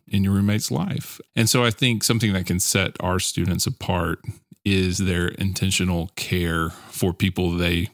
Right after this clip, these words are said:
share a wall with, that they, they see on a daily basis or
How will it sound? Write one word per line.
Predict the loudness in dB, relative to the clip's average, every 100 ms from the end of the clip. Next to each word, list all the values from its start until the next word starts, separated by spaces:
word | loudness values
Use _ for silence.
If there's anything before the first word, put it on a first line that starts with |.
| _
share | -2 0 0
a |
wall | 0 0 0
with, | 0 0 -2 -4 -8
that | -2 0
they, | 0 -2 -4 -6
they | -2
see | 0 2 2
on | 0
a | 0 -4 -4
daily | 0 2 2
basis | 2 4 2
or | 0